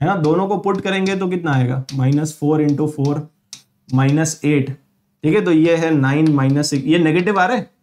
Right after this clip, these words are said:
देखो इसका साइन आपको खाली पता करना है, तो फर्स्ट पॉइंट को इसमें पुट कर लो, सब कुछ एक तरफ ले जाओ, और सेकंड पॉइंट को इसमें पुट करो,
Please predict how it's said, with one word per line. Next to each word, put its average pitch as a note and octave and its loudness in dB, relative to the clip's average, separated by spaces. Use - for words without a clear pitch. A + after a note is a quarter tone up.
देखो F#3 2
इसका G#3 0
साइन A#3+ 0
आपको G#3+ 0
खाली E3 -2
पता D3+ 0
करना B2+ -2
है, B2+ -2
तो C3 -6
फर्स्ट F#3 0
पॉइंट G3+ -2
को G#3 0
इसमें F#3 -2
पुट F#3 -2
कर F3 0
लो, G3+ -4
सब D#3+ -8
कुछ E3+ -2
एक E3 -4
तरफ E3+ -8
ले D3+ 2
जाओ, D#3+ 0
और D#3+ 2
सेकंड G3 0
पॉइंट A3+ 2
को G#3+ 2
इसमें G3+ 0
पुट F3+ -2
करो, D3 -2